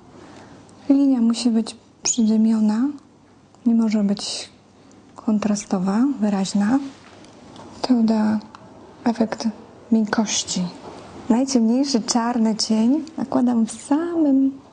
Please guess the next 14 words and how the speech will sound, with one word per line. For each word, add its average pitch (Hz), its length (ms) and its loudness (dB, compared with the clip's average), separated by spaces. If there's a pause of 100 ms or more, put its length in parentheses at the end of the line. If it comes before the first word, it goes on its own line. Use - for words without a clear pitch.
(120)
rogu. 220 480 0 (1600)
To 247 120 0
mi 233 200 0
optycznie 226 560 -2
podniesie 220 800 0 (1300)
oko. 220 540 -2 (640)
Kształt 226 500 -2
wyda 220 240 2
się 208 180 -2
bardziej 196 380 -2
koci. 202 600 -2 (3500)
To 294 140 4
doda 220 400 2 (360)
głębi 208 720 2